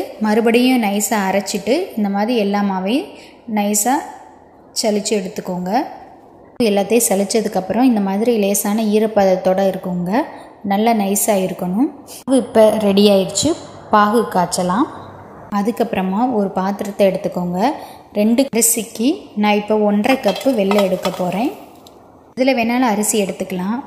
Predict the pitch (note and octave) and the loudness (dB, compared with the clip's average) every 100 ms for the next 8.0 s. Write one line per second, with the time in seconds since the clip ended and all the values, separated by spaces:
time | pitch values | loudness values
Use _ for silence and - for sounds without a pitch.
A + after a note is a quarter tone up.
0 | G#3 A3+ A3+ A#3 A#3 A#3+ G3 G3+ A3 F#3 | 0 2 2 -2 2 2 2 0 0 0
1 | F#3+ G3 G3+ G#3+ F3+ F#3 A#3 A3+ G3 A3+ | -2 -2 0 0 -2 -2 2 0 0 0
2 | A3+ A3 - A#3 F#3+ F#3+ G3 G3 F3+ F#3 | 2 0 0 0 2 2 0 -2 -4 -4
3 | F3+ F#3 A#3+ - - - - - A3 G#3+ | -4 -2 -2 -4 -10 -14 -12 -2 0 2
4 | G#3 G3+ G#3+ B3 - A3 G#3+ G#3 G#3 A#3+ | 2 2 2 0 0 0 2 0 0 -2
5 | A3 G3 A3 F#4 - - - - - - | -2 0 2 2 0 -8 -16 -20 -20 -20
6 | - - - - - - - G#3+ B3 A3+ | -20 -20 -20 -20 -20 -10 -2 2 2 2
7 | G#3+ G3 G3+ G#3+ G#3 G#3+ G3+ G3 F#3+ G3+ | 0 0 4 4 4 2 -2 -2 -2 0